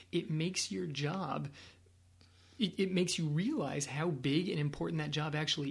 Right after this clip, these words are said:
is. You can minimize whatever job you want and just be like, "Oh, I'm this," and then drop a title. "Oh, I'm an accountant, I'm a C E O, I'm," like, whatever the number, the, the word is,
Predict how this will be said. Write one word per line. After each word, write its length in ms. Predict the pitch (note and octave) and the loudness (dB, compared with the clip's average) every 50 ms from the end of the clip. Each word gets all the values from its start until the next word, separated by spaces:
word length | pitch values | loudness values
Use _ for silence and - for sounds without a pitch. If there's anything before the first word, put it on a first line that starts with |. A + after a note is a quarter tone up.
| - G#3 | 2 0
is. 400 | D4 C#4 - - - - - - - - - - - | 0 0 -2 -2 -2 -2 -2 -2 -6 -14 -12 -6 -2
You 260 | E3 D3+ F3+ G#3+ A3 | 0 2 4 4 2
can 280 | - - A3+ F#3+ D3+ C#3 | 4 4 4 6 6 4
minimize 600 | C#3+ F3 G#3+ G3+ E3 C#3+ D3 C#3 C#3+ D3+ D3+ D3+ | 4 4 4 2 2 2 2 2 2 2 2 2
whatever 480 | C#3 C3 C3+ C#3 D3 D#3 D#3+ D3+ D#3+ D#3 | 0 -2 0 0 2 2 4 4 4 2
job 280 | C#3 D3+ D3+ D#3 C#3 | 4 4 2 2 0
you 120 | C3+ D3 C3+ | 0 0 0
want 420 | C#3 E3+ G3 G3 - E3 E3+ - - | 2 2 2 2 0 -4 -4 -4 -2
and 80 | D3+ | -2
just 160 | C#3+ D3 D3 - | 0 0 2 2
be 80 | D#3 D3+ | 4 4
like, 180 | D3+ D3 C#3+ - - | 4 4 2 0 0
"Oh, 220 | E3 E3 D#3+ - - - - - - - | 0 0 0 -2 -6 -12 -14 -12 -6 -2
I'm 280 | E3+ D#3 F3 D#3+ D3 C#3 C#3 | 0 2 2 2 2 2 2
this," 340 | C#3+ E3+ D3 D3 - - - - | 0 0 0 2 0 -2 0 2
and 120 | E3 D#3 | 4 4
then 120 | D3 C#3+ | 4 4
drop 240 | C#3+ D3 D3 C#3 C#3+ | 4 4 4 2 2
a 40 | D3+ | 0
title. 380 | - D3 C#3+ C#3 - - D3+ - - - - - | -2 0 -2 -2 -2 -6 -10 -12 -14 -18 -12 -4
"Oh, 360 | - E3+ F3 F3 E3+ E3+ E3+ - - - - - - | 0 2 4 4 4 2 0 -4 -6 -16 -14 -6 0
I'm 80 | D#3+ D#3+ | 2 4
an 60 | E3 | 4
accountant, 420 | D3 - E3 D#3+ D#3 D#3 D#3 - - - | 4 4 2 0 0 -2 -4 -6 -4 0
I'm 80 | D#3 D3+ | 2 4
a 60 | C#3+ | 4
C 340 | - - F3 E3 E3 D#3 D3+ | 4 2 2 2 2 2 2
E 60 | D3 | 2
O, 240 | D3+ D#3 D3+ D3+ D#3 | 0 0 0 0 0
I'm," 340 | D3+ C#3 C#3 C#3+ C#3+ D3 D#3 | 2 0 2 2 2 0 0
like, 200 | E3+ D3 D3 C#3+ | 2 0 0 2
whatever 380 | D3+ D3 D3+ D#3 E3 D#3 D#3 D#3+ | 4 4 6 6 6 6 4 4
the 80 | D3+ | 4
number, 320 | D3+ D3+ D3+ D3+ D3+ D#3 - E3+ | 4 2 2 2 2 0 0 0
the, 220 | D3 C#3+ C3+ C3+ - - | 0 0 0 -2 -4 -4
the 120 | F3 D3 C3+ | -2 -2 0
word 360 | C3+ C3+ D3+ D#3+ D#3+ D#3+ - | 2 4 6 6 6 4 4
is, 460 | F3 F#3 F#3+ E3+ D#3 D#3+ E3 D#3+ - | 4 4 4 4 2 2 0 -2 -2